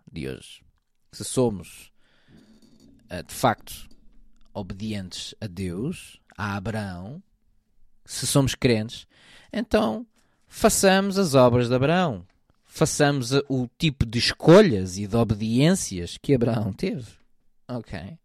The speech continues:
Porque é isso que nos distingue se somos filhos ou não de Abraão. Foi isso que Jesus lhe disse. Porque, Je-, mais uma vez, os judeus diziam que eram filhos de Abraão, mas as suas obras não correspondiam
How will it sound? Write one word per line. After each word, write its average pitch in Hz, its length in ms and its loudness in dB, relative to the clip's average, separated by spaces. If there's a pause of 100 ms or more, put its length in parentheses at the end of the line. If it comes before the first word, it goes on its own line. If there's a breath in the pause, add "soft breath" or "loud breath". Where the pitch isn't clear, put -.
(340)
Porque - 200 0
é 143 60 8
isso - 180 0
que - 80 -6
nos 143 100 -2
distingue 143 340 -4
se - 120 -8
somos 147 240 -4
filhos 190 300 -8
ou 208 100 0
não 170 260 -6 (200)
de 165 140 -6
Abraão. 185 340 -12 (500)
Foi - 160 -10
isso - 140 -6
que - 120 -18
Jesus 117 300 -6
lhe 151 80 -12
disse. - 320 -12 (600 soft breath)
Porque, 110 260 -4
Je-, 110 140 -6 (500)
mais 135 300 2
uma 165 120 2
vez, 139 300 4
os 113 80 -2
judeus 120 280 0
diziam 127 320 -4
que 127 260 0
eram 156 440 8 (420 soft breath)
filhos 113 240 -6
de 127 60 0
Abraão, 147 320 2 (280 soft breath)
mas 120 200 -2
as 127 80 -2
suas 156 260 2
obras 156 320 4
não 170 180 -4
correspondiam 170 1500 2